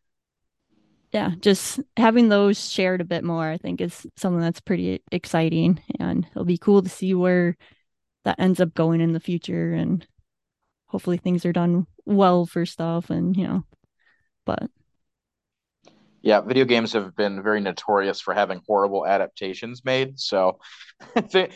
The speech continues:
Speaker 2: fingers crossed, it's, it's like one out of ten of them are actually end up being good, so hopefully this is a good,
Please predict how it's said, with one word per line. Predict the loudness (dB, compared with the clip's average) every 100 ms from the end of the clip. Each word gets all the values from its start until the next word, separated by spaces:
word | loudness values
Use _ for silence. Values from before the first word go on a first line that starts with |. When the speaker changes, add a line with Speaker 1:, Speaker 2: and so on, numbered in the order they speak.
| -12
Speaker 2:
fingers | -6 -2 -2
crossed, | 0 4 4 4 -2
it's, | -12 -12 -20
it's | -4
like | -2 0
one | 2
out | 4 4
of | 2
ten | 0 -4
of | -2
them | -4
are | -2
actually | -4 -4 -6 -4
end | -4
up | -4
being | -8 -14 -8
good, | -4 -4 -6
so | -4 -2
hopefully | 0 -2 -2 0 2
this | 0 -6
is | -10
a | -12
good, | -2 2 2 2